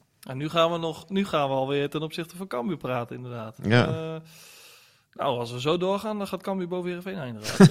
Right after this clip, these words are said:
Speaker 2: <laughs> Ja, dat, eh, nee, zeker
Speaker 1: Toch?
Speaker 2: weten. Ja, maar ze staan er boven Heerenveen, hè?
Speaker 1: Ja, da-, da-, nou ja, daarom. Ehm, ja, dat is een onderlinge, eh, strijd die, eh, die ik, waar ik, waarvan ik me kan voorstellen dat het bij supporters heel erg leeft.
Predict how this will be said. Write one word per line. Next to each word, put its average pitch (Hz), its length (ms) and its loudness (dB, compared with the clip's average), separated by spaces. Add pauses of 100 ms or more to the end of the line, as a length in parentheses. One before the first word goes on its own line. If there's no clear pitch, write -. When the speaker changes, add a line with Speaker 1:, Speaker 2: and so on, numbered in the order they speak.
Speaker 2:
<laughs> 208 140 8
Ja, 185 80 10
dat, 139 240 4
eh, 117 160 4
nee, 117 160 2
zeker - 220 -2
Speaker 1:
Toch? 127 80 4
Speaker 2:
weten. 120 300 0
Ja, 123 320 2
maar 110 160 -4
ze 123 60 2
staan 156 160 4
er 208 60 4
boven 123 220 4
Heerenveen, 104 380 2
hè? 165 100 4 (420)
Speaker 1:
Ja, 180 200 0
da-, 156 160 2
da-, 127 200 -6
nou 139 180 -6
ja, 123 340 -6
daarom. 131 420 -8 (180)
Ehm, 131 680 -8 (340)
ja, 165 200 0
dat 127 240 -12
is 123 180 -4
een 139 200 -6
onderlinge, 147 520 -4 (440)
eh, 127 100 -14
strijd 151 420 -2
die, 135 400 -6
eh, 131 120 -6
die 139 160 -8
ik, 143 260 -8
waar 135 180 -2
ik, 135 120 -8
waarvan 139 340 -6
ik 147 100 -8
me 147 80 -10
kan 131 140 -10
voorstellen 143 340 -8
dat 131 140 -10
het 131 120 -10
bij 131 120 -8
supporters 147 500 -8
heel 156 300 0
erg 131 220 0
leeft. 131 420 -6